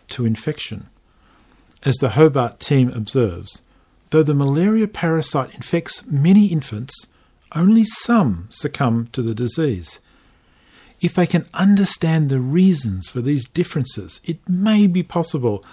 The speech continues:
to develop new anti-malaria therapies, particularly for children.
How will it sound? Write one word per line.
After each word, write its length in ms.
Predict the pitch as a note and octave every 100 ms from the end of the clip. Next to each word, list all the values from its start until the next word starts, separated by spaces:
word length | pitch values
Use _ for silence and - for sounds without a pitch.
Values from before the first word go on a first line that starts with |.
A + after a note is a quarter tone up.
| _ -
to 100 | C3+
develop 500 | C3+ C3+ C3+ B2 C3
new 360 | C3+ E3 E3+ -
anti-malaria 840 | D#3 D#3+ - C#3+ C3+ C3 C#3+ C#3
therapies, 560 | B2 - C#3 B2+ G2 E2+ - - _
particularly 800 | - - - G3 - D#3 D3+ D3
for 160 | _ -
children. 540 | C#3+ - A2 F#2+ E2+